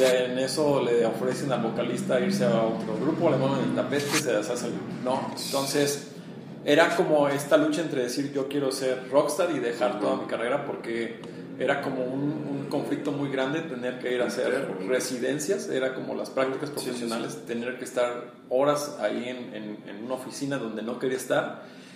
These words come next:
Speaker 1: Y por otro lado es como ver que estaba pasando
Speaker 2: De que
Speaker 1: todo
Speaker 2: estabas
Speaker 1: esto.
Speaker 2: sentado y te imaginabas toda la vida, ¿no?
Speaker 1: Exactamente, entonces era una, como una pelea muy fuerte. Pero a final de cuentas, pues la ingeniería industrial, todo esto, la parte de técnico en programación y todo lo que he estudiado,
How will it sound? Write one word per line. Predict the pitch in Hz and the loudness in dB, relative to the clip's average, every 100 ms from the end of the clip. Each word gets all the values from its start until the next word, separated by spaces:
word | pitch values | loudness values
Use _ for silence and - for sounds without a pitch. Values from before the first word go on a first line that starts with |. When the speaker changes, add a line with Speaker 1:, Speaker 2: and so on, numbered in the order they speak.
| - | -12
Speaker 1:
Y | 135 | -6
por | 131 127 | 4 6
otro | 131 139 | 6 4
lado | 131 135 147 | 4 6 4
es | 147 | 2
como | - 147 135 131 123 117 - | -2 -4 0 2 2 0 -2
ver | 131 131 | 0 0
que | 127 | -2
estaba | - 123 | 0 0
pasando | 117 117 120 | 0 -4 -6
Speaker 2:
De | 117 | -4
que | 117 | 0
Speaker 1:
todo | 117 | 4
Speaker 2:
estabas | 117 120 | 6 6
Speaker 1:
esto. | 123 | 6
Speaker 2:
sentado | 117 127 135 | 6 6 8
y | 127 120 | 6 2
te | 117 | 0
imaginabas | 113 107 110 110 113 110 | 2 0 0 0 0 0
toda | 113 | 0
la | 110 | 0
vida, | 104 104 101 | 0 -2 -2
¿no? | 110 - - | -4 -4 -4
Speaker 1:
Exactamente, | 127 131 120 123 120 - | -2 -2 0 0 -2 -4
entonces | - 131 127 131 | 0 0 0 0
era | 131 | 0
una, | 131 131 120 | 0 0 -2
como | 120 113 | -2 -2
una | 110 117 123 110 101 - - - | -2 -2 -2 0 -2 -6 -12 -2
pelea | 127 123 | 2 4
muy | 123 123 | 2 2
fuerte. | 151 151 - - - - - - - - | 2 2 0 -8 -14 -18 -20 -20 -20 2
Pero | 175 175 | 6 8
a | 165 | 8
final | 165 190 | 6 2
de | 196 | 2
cuentas, | 175 160 160 160 - - - 131 | 0 2 2 2 0 -4 -4 -2
pues | 131 | 0
la | 131 | 0
ingeniería | 127 127 139 | 0 0 -2
industrial, | 135 - 123 123 - - - | -4 0 2 2 -2 -10 2
todo | 143 139 | 4 6
esto, | 135 143 | 4 2
la | 123 | 2
parte | - - 135 | 2 0 0
de | 123 | 0
técnico | 127 127 127 127 | -2 -4 -6 -6
en | |
programación | 117 113 110 107 104 127 123 | -4 -2 -2 -4 -4 -6 -6
y | 123 | -2
todo | 135 | 0
lo | 120 110 | 0 -2
que | |
he | 131 | -4
estudiado, | - 120 120 113 | -6 -2 2 2